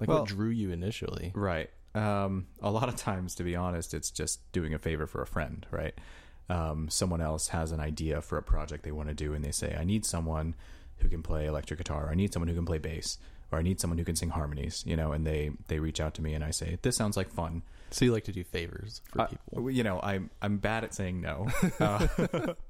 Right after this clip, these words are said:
Speaker 2: but,
Speaker 1: That too.
Speaker 2: um, the, the other side of that really is that, um, I really love having the opportunity to play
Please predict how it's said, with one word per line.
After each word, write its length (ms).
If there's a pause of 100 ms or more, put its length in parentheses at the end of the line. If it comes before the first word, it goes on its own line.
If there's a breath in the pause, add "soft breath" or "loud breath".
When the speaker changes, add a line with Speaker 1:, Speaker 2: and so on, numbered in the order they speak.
(320 loud breath)
Speaker 2:
but, 600
Speaker 1:
That 320
too. 140
Speaker 2:
um, 120 (500)
the, 500 (100)
the 280
other 160
side 240
of 100
that 180
really 260
is 180
that, 280
um, 460 (600 loud breath)
I 460 (760)
really 340
love 420
having 360
the 120
opportunity 1000
to 160
play 560